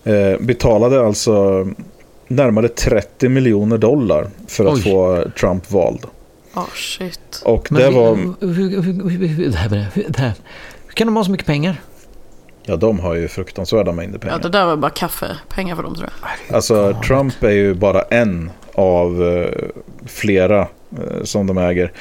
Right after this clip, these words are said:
Speaker 1: Eh, Marco Rubio till exempel. Eh, också väldigt, eh,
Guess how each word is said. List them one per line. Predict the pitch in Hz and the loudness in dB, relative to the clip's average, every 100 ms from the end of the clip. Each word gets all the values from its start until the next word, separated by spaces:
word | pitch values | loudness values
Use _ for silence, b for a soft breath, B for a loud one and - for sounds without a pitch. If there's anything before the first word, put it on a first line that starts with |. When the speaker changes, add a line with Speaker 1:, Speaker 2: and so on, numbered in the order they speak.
| B B B | B B B
Speaker 1:
Eh, | 104 98 98 | 0 2 4
Marco | 120 113 107 120 | 4 4 4 4
Rubio | 117 107 104 120 | 4 4 4 2
till | 135 139 | 2 0
exempel. | 127 127 120 123 165 - - - - - - - | 2 0 2 0 0 -6 -20 -20 -18 -18 -16 -4
Eh, | 113 110 98 98 95 | 0 2 2 0 0
också | 104 - | -2 0
väldigt, | 117 113 104 - | 0 0 -2 -2
eh, | 104 | 0